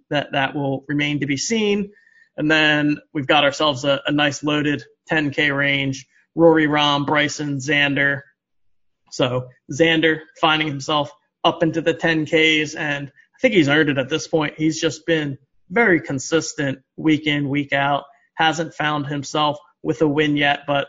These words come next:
I think at this point he's proven himself that maybe if he's not in that very, very top tier, that, that he's at least knocking on the door and he's right behind there. Bryson is an interesting one. I mean, I think three weeks ago,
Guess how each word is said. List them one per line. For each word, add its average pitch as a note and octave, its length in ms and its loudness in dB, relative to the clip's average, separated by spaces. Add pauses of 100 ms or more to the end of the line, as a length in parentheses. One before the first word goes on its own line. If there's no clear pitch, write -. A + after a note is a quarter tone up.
(140)
I - 60 -12
think - 260 -4
at D#3+ 140 -6
this D3+ 160 -6
point D3+ 260 -4
he's D3+ 180 -4
proven D3+ 400 -4
himself C#3+ 540 -4 (300)
that D3 200 -2
maybe F3+ 300 4
if F3 80 0
he's D#3+ 140 -2
not D#3 240 -2
in D#3 120 -4
that D3+ 220 0 (360)
very, D#3+ 300 2
very E3 260 2
top F3 320 -2
tier, F#3+ 420 2
that, C#3 240 -2
that D3+ 160 -2
he's D3 140 0
at D#3 100 2
least D#3 440 -2 (540)
knocking D#3 300 -2
on C#3+ 140 -2
the C#3 80 -2
door C#3 320 -2
and C#3 220 -6
he's C3+ 140 -6
right C#3 140 -4
behind C3+ 360 -8
there. C3 360 -6 (1000)
Bryson F3+ 680 0
is D#3+ 420 -2
an D#3+ 100 0
interesting D#3+ 460 -2
one. C3 400 -4
I D3 80 -4
mean, D3+ 180 -2
I D3 80 0
think E3 420 -2 (380)
three F#3+ 280 2
weeks F3 280 4
ago, C#3 480 2